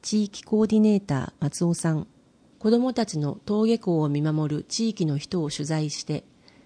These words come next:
名前と顔、どこに立っているかがわかる地図を作って校内に掲示しています。六年生梅崎さん。地図で顔と名前を覚えて、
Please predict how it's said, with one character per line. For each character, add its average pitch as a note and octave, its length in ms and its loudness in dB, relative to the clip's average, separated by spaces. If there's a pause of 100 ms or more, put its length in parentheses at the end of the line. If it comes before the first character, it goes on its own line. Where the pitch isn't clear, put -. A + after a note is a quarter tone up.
(160)
名 E3+ 140 0
前 G3 260 4
と G3 120 -4
顔、 F3+ 400 0 (400)
ど A#3+ 140 2
こ A#3+ 120 0
に G3 80 6
立 F3+ 140 0
っ F#3+ 60 0
て F3 180 -4
い E3+ 60 2
る D#3+ 120 -4
か D#3+ 120 -2
が D3 120 -2
わ C#3 120 -2
か G3 140 -4
る F3 100 0
地 - 160 -6
図 D#3 160 -8
を D#3 120 -4
作 - 200 -6
っ E3 40 0
て - 360 -8 (160)
校 A3+ 200 4
内 E3 220 2
に C3+ 160 -4
掲 F3 280 0
示 E3 140 -4
し - 80 -8
て E3+ 100 0
い D#3 120 2
ま D3+ 160 0
す。 - 300 -14 (1400)
六 G#3 260 2
年 A#3+ 240 6
生 E3 340 2
梅 F#3 200 6
崎 F#3 260 -2
さ - 160 -4
ん。 F3 140 -6 (880)
地 C4 180 -2
図 A3+ 140 0
で - 180 -4 (240)
顔 G#3+ 280 2
と A3 100 0
名 G#3+ 140 4
前 G#3 260 2
を G3+ 180 2
覚 G3 180 2
え E3 60 0
て、 - 240 -4